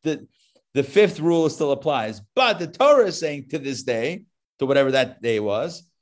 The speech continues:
that this rule in Egypt still exists, that, um, a fifth belongs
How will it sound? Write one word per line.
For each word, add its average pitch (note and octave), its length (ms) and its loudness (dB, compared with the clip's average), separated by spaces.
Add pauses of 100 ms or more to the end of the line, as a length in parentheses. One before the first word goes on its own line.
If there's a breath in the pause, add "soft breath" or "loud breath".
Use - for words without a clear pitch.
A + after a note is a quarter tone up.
(320)
that A#2+ 180 -8
this C#3+ 220 -4
rule C#3+ 300 -4
in B2+ 100 -4
Egypt B2 360 -4
still G#2 220 -10
exists, D3 640 -6 (400)
that, B2 400 -2 (340)
um, A2 540 -4 (800)
a A2 60 -12
fifth - 340 -2
belongs A2+ 560 -6